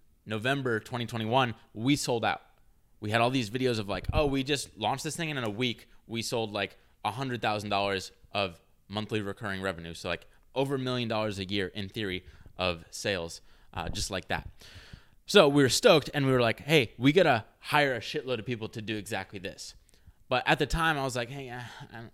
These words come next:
I'm seeing the people that buy and they don't really get views." So I'm, like, smelling cancellation in the air. Whatever. Our team hears us and they're, they're beasts, so they hire,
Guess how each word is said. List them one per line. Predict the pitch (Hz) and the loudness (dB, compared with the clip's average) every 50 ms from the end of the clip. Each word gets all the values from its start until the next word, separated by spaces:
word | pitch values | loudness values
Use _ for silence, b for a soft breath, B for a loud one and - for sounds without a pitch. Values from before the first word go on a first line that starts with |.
| - | -16
I'm | 90 110 107 92 | -14 -12 -12 -10
seeing | - - 175 185 165 135 | -8 -6 -6 -4 -4 -6
the | 120 | -6
people | 110 131 123 113 | -6 -6 -4 -4
that | 98 90 80 | -6 -4 -4
buy | 104 110 120 117 110 | -2 -2 0 0 0
and | 104 101 104 | -2 -2 -4
they | 117 | -6
don't | 131 127 117 | -6 -6 -4
really | 107 104 | -4 -4
get | 90 92 80 | -4 -6 -8
views." | 85 101 107 107 98 90 - | -6 -6 -4 -4 -4 -6 -6
So | 101 | -8
I'm, | 101 110 | -8 -8
like, | 101 - - | -8 -10 -10
smelling | - - 139 123 117 113 107 101 | -12 -12 -10 -10 -10 -10 -10 -12
cancellation | - 107 101 95 - 101 113 113 - - 85 | -12 -12 -12 -10 -8 -4 -4 -4 -4 -6 -10
in | 82 | -10
the | 80 78 | -10 -10
air. | 85 B B B B B B B B B | -12 B B B B B B B B B
Whatever. | 113 120 135 131 107 90 - B B B B B B | -2 0 0 0 -2 -4 -10 B B B B B B
Our | 107 107 | -2 -4
team | - - 160 151 123 | -4 -2 -4 -4 -2
hears | 120 151 170 156 127 123 | 0 0 0 0 0 -2
us | 120 113 - 117 | -4 -6 -6 -6
and | 107 | -6
they're, | 113 113 101 | -6 -6 -6
they're | 87 87 104 95 | -6 -6 -8 -6
beasts, | 85 - 170 160 143 - - | -4 -4 -2 -2 -4 -6 -8
so | - 113 | -10 -8
they | 113 104 | -8 -8
hire, | 107 143 165 156 131 110 92 - | -6 -2 0 0 0 0 -4 -6